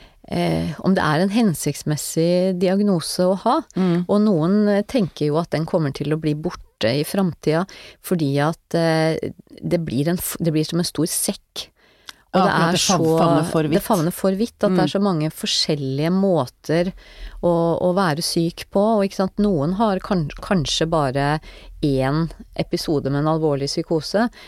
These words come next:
Speaker 1: mens noen er nærmest i psykose hele
Speaker 2: Hele
Speaker 1: livet.
Speaker 2: tiden, akkurat.
Speaker 1: Så, så vi får se hvordan
Speaker 2: Ja.
Speaker 1: det, hvordan det blir, for det, det som er viktig er jo at diagnoser er bare beskrivelser.
Speaker 2: Ja.
Speaker 1: Altså beskrivelse av schizofreni.
Speaker 2: Ja,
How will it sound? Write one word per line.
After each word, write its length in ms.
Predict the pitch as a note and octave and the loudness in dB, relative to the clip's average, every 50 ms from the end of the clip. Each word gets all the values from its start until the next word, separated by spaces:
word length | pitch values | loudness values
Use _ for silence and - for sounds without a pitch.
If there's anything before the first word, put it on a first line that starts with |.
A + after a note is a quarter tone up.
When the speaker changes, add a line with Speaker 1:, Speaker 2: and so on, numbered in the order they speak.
| - - - | -8 -4 -2
Speaker 1:
mens 160 | F#3 F3+ - - | -2 -2 0 0
noen 320 | F3+ D#3+ C3 C#3 D3 - | 0 2 2 2 0 0
er 120 | - - | 0 2
nærmest 720 | F3 G3 G3+ F3 D3+ - - C3 C3 B2+ C#3 D#3 - - D3 | 2 2 2 2 2 0 -2 -2 -2 -2 -2 -4 -4 -2 -4
i 80 | C3+ | -4
psykose 1000 | C3 - - D3+ - - E3 D#3 C#3+ C3+ - - - A#2+ B2+ C3 C3 C3+ D3+ E3 F3 F3 | -2 -2 -4 -6 -4 -2 -2 -2 -2 -2 -4 -4 -4 -4 -2 -2 -2 -2 -2 -4 -8 -4
hele 280 | - F3+ D#3 C3+ B2+ A2+ D3 | -2 0 0 0 0 0 0
Speaker 2:
Hele 100 | D3+ C#3 B2 A#2+ | 0 0 0 0
Speaker 1:
livet. 180 | A2+ C#3 E3 F3 | 0 0 -2 -2
Speaker 2:
tiden, 100 | D#3+ - | -4 -6
akkurat. 480 | D3+ - - - C#3+ - - - - - - _ - | -10 -10 -10 -12 -14 -14 -16 -18 -20 -20 -20 _ -8
Speaker 1:
Så, 240 | - - - F#3 F3 E3 E3 E3 D#3+ D#3+ D#3 D#3+ D#3+ F3 | -4 -2 0 2 2 4 4 2 2 2 2 2 0 0
så 120 | F#3 - A#3+ | 0 0 0
vi 100 | D4 D4+ | 0 2
får 140 | - A#3+ A#3 | 0 0 -2
se 240 | - - E3+ F#3 G3+ - - - | 0 0 -2 -2 -2 -6 -8 -4
hvordan 340 | - G3 F3+ E3+ F3 E3+ | 0 2 2 2 2 2
Speaker 2:
Ja. 300 | F3 F3+ F3+ F3 F3 F3 | 2 2 2 2 2 0
Speaker 1:
det, 60 | F3+ F3 | 0 0
hvordan 280 | E3+ D#3 D3 D3 D#3 | 0 0 2 2 0
det 100 | E3 F3 E3 | 0 0 0
blir, 220 | D#3 D#3 F3+ F#3+ | 0 0 -2 0
for 140 | - - F#3+ | 0 2 2
det, 240 | F#3 F#3 - E3 E3+ | 2 2 2 2 2
det 160 | F3+ F#3 - | 2 2 2
som 100 | - E3+ E3+ | 2 2 2
er 60 | F#3 | 0
viktig 180 | - - - F#3+ | 0 0 0 0
er 80 | F#3+ | 2
jo 60 | D#3 D3 | 2 0
at 100 | D#3 - | 0 0
diagnoser 520 | E3 E3 E3+ F3+ F3+ D#3+ D3 - F3+ E3 | 0 0 0 0 -2 -2 -2 -2 -2 0
er 60 | E3+ | 0
bare 220 | E3+ F3+ E3+ D3 C3 | 0 0 0 -2 -2
beskrivelser. 1040 | - - - - - - D#3 D#3+ D3+ C3+ C3+ - - - - - - G#3 F#3+ - - _ _ _ _ _ | -4 -6 -6 -6 -6 -4 -4 -2 -4 -4 -6 -6 -8 -8 -6 -2 -2 -2 -2 -2 -8 _ _ _ _ _
Speaker 2:
Ja. 160 | - G#3+ F3+ - - - - | -2 -2 -2 -2 -4 -4 -6
Speaker 1:
Altså 200 | F3 - E3+ D#3+ D#3 | -2 0 0 0 0
beskrivelse 960 | D#3 F#3 - - - - - G3 E3+ D3 B2+ B2+ B2 A#2+ C#3+ C#3 - - E3+ | -2 -4 -4 -6 -6 -2 0 0 0 2 0 0 -2 -2 -4 -4 -4 -2 0
av 200 | D#3+ - C#3+ D3+ | 0 0 0 0
schizofreni. 720 | - - - - - - - - F3 F3 F#3+ G#3 G#3+ F#3 - - - - - | 0 2 4 4 4 2 2 0 0 2 2 2 0 0 -4 -8 -14 -8 -6
Speaker 2:
Ja, 120 | F3+ F3+ | -6 -6